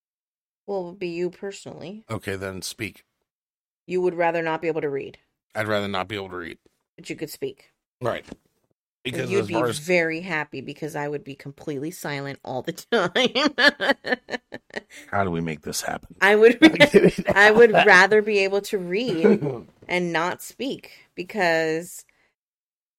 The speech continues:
Speaker 1: the enjoyment I get from losing myself in a book and in a story and in a series and the characters and, like,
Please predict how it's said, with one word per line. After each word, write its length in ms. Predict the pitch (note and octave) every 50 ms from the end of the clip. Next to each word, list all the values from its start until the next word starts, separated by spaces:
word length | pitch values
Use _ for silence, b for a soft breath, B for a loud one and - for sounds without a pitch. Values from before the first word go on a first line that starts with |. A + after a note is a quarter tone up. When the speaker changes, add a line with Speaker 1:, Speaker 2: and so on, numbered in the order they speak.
| _ _ _ _ _ _ _ _ _ -
Speaker 1:
the 200 | G3 F#3+ F#3+ F#3+
enjoyment 720 | F#3 F3+ E3 D#3 - - F#3 F3+ F3+ F#3 G3 G3+ G3 F3+ E3+
I 140 | D#3+ D#3 D3+
get 380 | A#2 D#3 D3+ C#3+ B2+ - -
from 680 | - - E3+ D#3+ D3+ D3 D3 D3 D3 D3+ D#3 E3 F3+ _ -
losing 460 | F3+ F3+ F3+ F3+ F3 F3 F3+ F3+ F3
myself 440 | E3+ D#3+ E3 E3 - E3 D#3 D#3+ -
in 160 | E3+ D#3+ D#3
a 40 | C#3+
book 400 | D3 D#3 D3+ D#3+ F#3 G3 - - -
and 140 | - E3 D#3+
in 120 | D#3 D3
a 60 | D3 D3
story 580 | - - - D#3+ D#3 D#3 D#3+ E3 E3 E3 E3
and 140 | - D3+ D3
in 80 | C#3+ D3+
a 60 | D3+
series 840 | - - - F3+ F3+ F3+ F3 E3+ F3 F3 E3 E3 E3 D#3+ E3 F3+
and 460 | - - C3 B2+ A#2+ G#2+ A#2+ B2+ B2
the 60 | C3+ C3+
characters 920 | - - G3 F#3+ F#3+ F#3 F#3 - F#3+ F3+ F3 F3 F3 E3+ E3+ E3+ E3+ E3+
and, 440 | D#3+ D3 C#3+ C#3+ C#3+ C#3 C#3 D3 D#3+ b b b b b b b _ _ _ _
like, 420 | - D#3 D3+ C#3+ - - - -